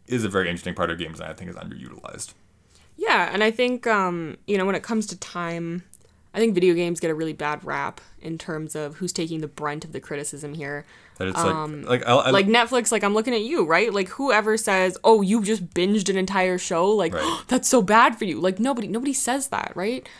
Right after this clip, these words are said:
Speaker 1: I just
Speaker 2: Um,
Speaker 1: love,
Speaker 2: it's
Speaker 1: like,
Speaker 2: only video games
Speaker 1: whenever
Speaker 2: that get
Speaker 1: people are
Speaker 2: attacked
Speaker 1: like,
Speaker 2: for this.
Speaker 1: people, like, seeing it's like, "Oh, you've played, like,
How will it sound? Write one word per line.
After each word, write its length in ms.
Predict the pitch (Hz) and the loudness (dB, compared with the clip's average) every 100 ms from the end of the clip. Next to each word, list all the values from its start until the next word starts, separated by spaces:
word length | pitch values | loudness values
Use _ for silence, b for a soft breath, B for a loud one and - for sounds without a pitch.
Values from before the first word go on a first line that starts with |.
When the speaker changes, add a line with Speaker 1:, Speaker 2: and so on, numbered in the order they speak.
| - | -6
Speaker 1:
I 80 | |
just 180 | 165 196 | -4 0
Speaker 2:
Um, 80 | - | 4
Speaker 1:
love, 100 | 117 - | 4 4
Speaker 2:
it's 140 | 104 | 2
Speaker 1:
like, 40 | |
Speaker 2:
only 220 | 220 240 220 | 2 2 2
video 260 | 214 240 | 2 2
games 80 | 202 | 2
Speaker 1:
whenever 200 | 110 110 | 2 4
Speaker 2:
that 60 | 175 | 2
get 100 | 151 | 2
Speaker 1:
people 80 | 110 101 | 4 6
are 40 | |
Speaker 2:
attacked 140 | 95 87 | 4 2
Speaker 1:
like, 20 | |
Speaker 2:
for 120 | - - | -6 -8
this. 360 | - - - - | -8 -10 -10 -10
Speaker 1:
people, 180 | 101 | -2
like, 260 | 101 92 - | 2 2 0
seeing 180 | - 95 | -4 -4
it's 100 | 90 | -4
like, 140 | 90 - | -6 -12
"Oh, 120 | 85 | -16
you've 220 | 85 95 | -14 -14
played, 260 | - 117 107 | -12 -12 -8
like, 300 | 90 - | -10 -12